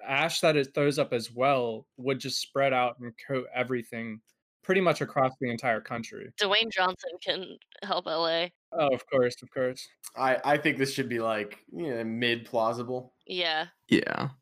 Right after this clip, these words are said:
Speaker 3: Number thirteen, the Georgia Guidestones. Built in nineteen eighty, commissioned by a man with a pseudonym who claimed to be from an anonymous organization, created a giant Stonehenge with a nihilistic message.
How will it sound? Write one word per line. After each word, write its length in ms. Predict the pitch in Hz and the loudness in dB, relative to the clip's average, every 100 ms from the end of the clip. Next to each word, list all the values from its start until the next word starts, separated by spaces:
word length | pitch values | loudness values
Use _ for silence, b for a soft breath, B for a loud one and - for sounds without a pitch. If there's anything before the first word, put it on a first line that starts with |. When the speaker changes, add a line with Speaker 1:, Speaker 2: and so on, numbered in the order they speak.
| _ | _
Speaker 3:
Number 220 | 117 123 135 | -4 0 0
thirteen, 600 | 139 135 135 131 110 98 | 2 2 2 -2 -2 -2
the 100 | 104 | -2
Georgia 400 | 127 123 131 123 | 0 0 2 0
Guidestones. 840 | 117 113 104 - 104 92 98 - - _ _ _ _ | 0 0 -2 -4 -4 -4 -8 -12 -18 _ _ _ _
Built 260 | 123 135 127 | 4 4 4
in 120 | 131 | 2
nineteen 420 | 120 135 135 151 | 2 0 0 -2
eighty, 440 | 110 117 113 117 117 _ _ _ | 0 0 0 -4 -6 _ _ _
commissioned 500 | - 127 135 175 151 | -2 0 2 0 2
by 160 | 147 135 | 2 4
a 80 | |
man 260 | 120 117 117 | 4 2 2
with 140 | 120 | -2
a 80 | 113 | -4
pseudonym 600 | 110 - 170 123 110 117 | -2 -2 0 2 0 0
who 140 | 127 127 | -2 -6
claimed 360 | - 156 170 | -2 0 0
to 40 | 151 | 0
be 180 | 131 131 | 2 2
from 180 | 135 117 | 0 0
an 60 | |
anonymous 600 | 107 110 110 151 170 156 - | -2 0 2 2 2 -2 0
organization, 880 | 139 127 120 117 110 - 110 104 b b b - | 0 2 0 0 -2 -2 -8 -8 b b b -10
created 460 | - 135 143 143 | -4 0 2 2
a 120 | 123 127 | 0 -2
giant 460 | 120 131 170 160 | 0 0 2 0
Stonehenge 720 | - - 147 156 120 101 101 | -2 0 0 0 -2 -6 -6
with 160 | 123 123 | -8 -6
a 40 | |
nihilistic 640 | 117 127 143 131 123 135 135 | -2 0 0 -2 -4 -6 -2
message. 540 | 127 120 95 - - | -2 -2 -8 -10 -16